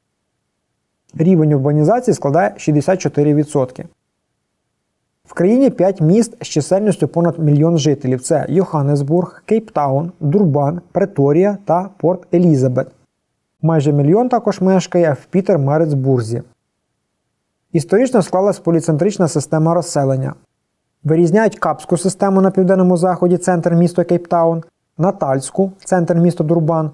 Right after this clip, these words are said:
на південному сході, та гаутенську, центр Йоханнесбург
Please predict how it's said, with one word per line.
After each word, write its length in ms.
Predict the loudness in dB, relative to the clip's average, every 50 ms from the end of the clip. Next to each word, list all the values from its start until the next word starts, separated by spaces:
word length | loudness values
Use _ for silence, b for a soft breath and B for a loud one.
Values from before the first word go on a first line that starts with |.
| -10 _
на 120 | -4 -4 -2
південному 480 | 0 0 0 0 0 0 2 0 0
сході, 460 | -2 -2 -2 -2 0 0 0 -2 -2 -6 -12 _
та 260 | -4 -2 -2 -2 -4 -8 _ _ _
гаутенську, 960 | -2 0 0 2 2 0 0 0 0 0 0 -2 -2 -6 -6 -4 -4 -4 -4 -6 _ _ _ _ _ _
центр 400 | -2 -2 -2 0 0 -2 -4 -2 -2
Йоханнесбург 920 | -2 -2 0 0 -2 -2 -2 0 0 0 0 0 -2 -2 -2 -4 -6